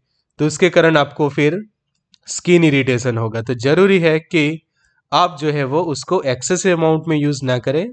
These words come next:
और ये तो नियम ही है कि किसी भी चीज़ को एक्सेसिव यूज़ नहीं करना चाहिए, उससे always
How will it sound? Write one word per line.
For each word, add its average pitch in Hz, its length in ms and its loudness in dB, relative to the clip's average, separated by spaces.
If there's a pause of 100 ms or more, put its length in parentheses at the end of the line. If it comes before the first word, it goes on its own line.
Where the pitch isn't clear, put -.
(100)
और 180 300 0 (600)
ये 156 140 0
तो 185 140 4
नियम 180 360 2
ही 185 120 0
है 175 80 0
कि 185 140 -6
किसी 165 320 -4
भी 165 140 -2
चीज़ 151 240 -4
को 175 100 -4
एक्सेसिव 160 420 -4
यूज़ 151 260 -6
नहीं 143 120 -4
करना 135 280 -6
चाहिए, 139 380 -6 (160)
उससे 139 280 -8
always 135 500 -2